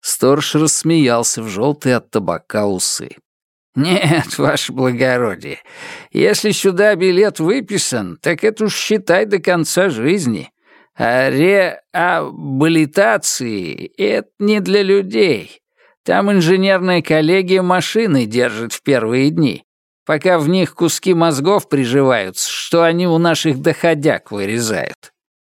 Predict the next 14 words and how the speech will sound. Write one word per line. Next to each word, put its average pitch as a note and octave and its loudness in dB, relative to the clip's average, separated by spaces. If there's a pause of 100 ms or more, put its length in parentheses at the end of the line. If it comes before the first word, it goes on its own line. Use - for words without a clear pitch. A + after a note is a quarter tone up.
(880)
Сторож C3+ 0
снял D3+ 2
фуражку C#3 0
и C3+ 4
перекрестился D#3 0
на C#3+ 2
купол D3 0
небольшой C3+ 0
часовенки, G#2 -2
стоящей G#2+ -2
над B2+ 2
одним A#2+ 0
из A#2+ -2
корпусов. - -6